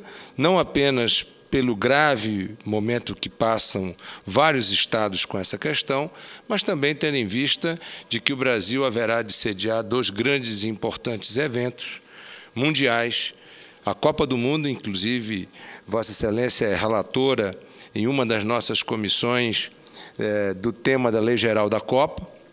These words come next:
e também as Olimpíadas, em que, ah, o Brasil sediará na cidade do Rio de Janeiro em dois mil e dezesseis.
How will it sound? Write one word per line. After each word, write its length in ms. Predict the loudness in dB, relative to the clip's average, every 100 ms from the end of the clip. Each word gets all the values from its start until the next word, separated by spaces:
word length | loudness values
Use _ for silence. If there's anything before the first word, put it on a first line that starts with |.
| -20 _ -20 _ _ _ _ _ -20 -10 -4
e 100 | 0
também 520 | 2 4 4 2 -2 -4
as 200 | 0 2
Olimpíadas, 840 | 2 2 0 2 4 4 2 0 -2 -8 -18 -12 -4
em 120 | -2
que, 440 | 0 0 2 0 -4 -14 -16 -6
ah, 320 | 0 2 2
o 100 | 2
Brasil 460 | 4 4 4 2 2
sediará 640 | 2 2 4 4 6 4 4
na 100 | 2
cidade 320 | 2 2 2
do 80 | 0
Rio 120 | 0
de 60 |
Janeiro 520 | 2 2 2 2 2 0
em 60 |
dois 160 | 0 2
mil 120 | 0
e 40 |
dezesseis. 640 | 0 0 -2 -4 -4 -6